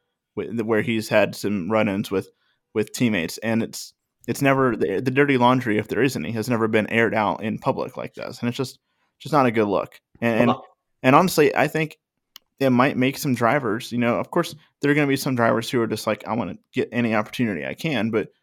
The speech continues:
Speaker 1: it might make some drivers who have the liberty of having a choice maybe think twice about going to R C R in the future.
Speaker 2: Well, I don't, I mean, this is kind of, kind of how Richard Childress operates, I think. Like, this is how he,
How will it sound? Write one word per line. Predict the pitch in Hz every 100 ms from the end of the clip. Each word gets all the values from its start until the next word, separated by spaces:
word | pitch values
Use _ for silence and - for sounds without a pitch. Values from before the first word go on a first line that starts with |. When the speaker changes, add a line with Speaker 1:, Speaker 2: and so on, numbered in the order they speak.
| _ _
Speaker 1:
it | 127
might | 139
make | 139 -
some | - 120
drivers | 127 135 127 -
who | 120
have | 135 147
the | 107
liberty | 117 127 117
of | 120
having | 131 123 87
a |
choice | - 170 147 - - _ _ _
maybe | 135 147
think | 170 170
twice | - 220 -
about | 98 113
going | 110 90
to |
R | 82
C | - 101
R | 78 73
in |
the | 71
future. | - 76 - - _ _ _ _ _
Speaker 2:
Well, | 123
I | 131
don't, | 170 175 - - - - -
I | 131
mean, | 127
this | 143 147
is | 135
kind | - 143
of, | 120 98 - - _ _ _ _ _ _ _ _ -
kind | - 117
of | 101
how | 104 104
Richard | 95 107 101
Childress | - 110 98 92 - - -
operates, | 95 104 92 85 82 - -
I | 90
think. | - 92 82
Like, | 92 82
this | 110 95
is | 101 -
how | 104
he, | 92 101 92 92